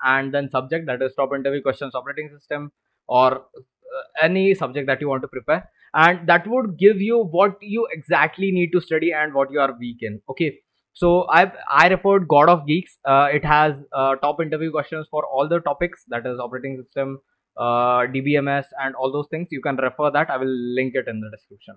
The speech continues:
Okay, so, uh, that is the first thing for the theory questions. Okay, so for the coding questions, what you can do for interviews, they were asking medium level leet code questions. Okay, so you, this can't be done in three to four days, so you need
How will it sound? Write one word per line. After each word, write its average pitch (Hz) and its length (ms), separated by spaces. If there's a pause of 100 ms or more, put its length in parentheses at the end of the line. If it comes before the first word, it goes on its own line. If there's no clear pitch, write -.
Okay, 147 240 (280)
so, 170 460 (800)
uh, 123 60
that 143 200
is 165 100
the 175 100
first 160 260
thing 175 160
for 156 180
the 156 200
theory 139 220
questions. 113 360 (100)
Okay, 170 260 (240)
so 190 400
for 196 140
the 220 100
coding 214 340
questions, 220 380
what 202 140
you 202 80
can 196 200
do 180 260
for 180 320
interviews, 196 680
they 175 140
were 180 140
asking 165 520
medium 165 340
level 151 240
leet 143 300
code 127 200
questions. 110 340 (120)
Okay, 143 220 (260)
so 175 360
you, 170 300 (120)
this 196 260
can't 202 320
be 214 120
done 185 240
in 196 100
three 180 200
to 196 100
four 180 240
days, 185 220
so 180 240 (100)
you 165 120
need 180 200